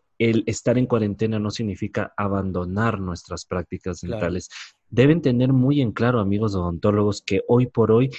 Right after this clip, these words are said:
Speaker 1: es donde ustedes pueden ser más distinguidos. ¿Por qué? Porque todos estamos cerrados y, y eso es una gran verdad, pero no significa que te, que debes despegarte de tu paciente.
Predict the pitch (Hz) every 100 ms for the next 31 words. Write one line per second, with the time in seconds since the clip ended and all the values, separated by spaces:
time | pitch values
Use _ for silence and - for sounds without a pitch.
0 | - - 120 135 135 120 - - 123 127
1 | - 117 113 113 - 120 110 - 110 107
2 | 120 139 139 - 131 - - 101 92 95
3 | 107 98 - - - - 214 147 - -
4 | 131 147 156 - - _ - - - 123
5 | 131 - 98 139 156 104 - 101 117 107
6 | 107 110 120 135 120 104 98 113 98 107
7 | 123 - - _ _ 123 117 120 160 202
8 | 175 135 151 151 143 135 - 135 135 -
9 | 117 120 135 127 - - 98 90 110 113
10 | - 101 98 - 95 90 - 98 - 90
11 | - 104 104 98 - 76